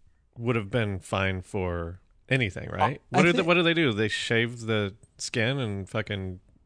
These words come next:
Speaker 2: No, they, uh, I mean, when you're the nurse of the surgeon, you know, or not, not, not the nurse, but the helpers of the
Speaker 1: Like
Speaker 2: surgeon,
Speaker 1: the
Speaker 2: whatever.
Speaker 1: assistant or
Speaker 2: Yeah,
Speaker 1: whatever?
Speaker 2: yeah. Like, they, they pulled the old screws out and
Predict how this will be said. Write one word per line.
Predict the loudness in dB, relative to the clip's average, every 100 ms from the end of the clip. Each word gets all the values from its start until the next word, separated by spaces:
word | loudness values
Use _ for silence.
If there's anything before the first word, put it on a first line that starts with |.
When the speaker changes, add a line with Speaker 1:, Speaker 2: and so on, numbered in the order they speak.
| -6
Speaker 2:
No, | 0 2 0 -2
they, | 0 2 2 2 4
uh, | 4 4 2 -4 -12 -16 -20 -6 0
I |
mean, | 2 2
when | 2 2
you're | 4 4
the | 2
nurse | 2 2 2 2 0
of | -2 -2
the | -2
surgeon, | 0 0 0 -2 -2
you | -2
know, | 0
or | 0 0
not, | -2
not, | -2 -4 -2
not | -2
the | 0
nurse, | -2 -2
but | -4 -2
the | 0
helpers | 2 2 2 2
of |
the | 2
Speaker 1:
Like | 2
Speaker 2:
surgeon, | 2 2
Speaker 1:
the | 2
Speaker 2:
whatever. | 4 4
Speaker 1:
assistant | 2 2 4
or |
Speaker 2:
Yeah, | 4
Speaker 1:
whatever? | 4 2 2
Speaker 2:
yeah. | -2 -6 -14 -20 -20 _ _ _
Like, | 2 2 -2
they, | -8 -2 0 0 -2 -8 _ _ _ _ _
they | -2 0
pulled | 0 -2 0 0 0 -6 -16 -8
the | -2 2
old | 2 2
screws | -2 0 2
out | 2 0 -2 _ _ _ _ _ -8
and | -4 -4